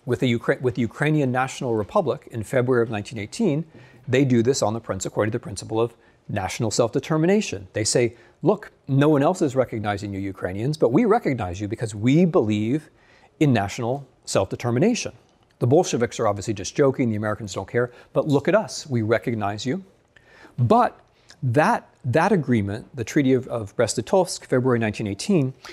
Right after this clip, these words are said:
is, is contingent upon something very important, which is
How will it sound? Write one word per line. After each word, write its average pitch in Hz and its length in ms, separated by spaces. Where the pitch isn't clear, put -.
is, 139 500
is 135 160
contingent 139 720
upon 120 480
something 131 400
very 110 240
important, 110 500
which 127 300
is 117 340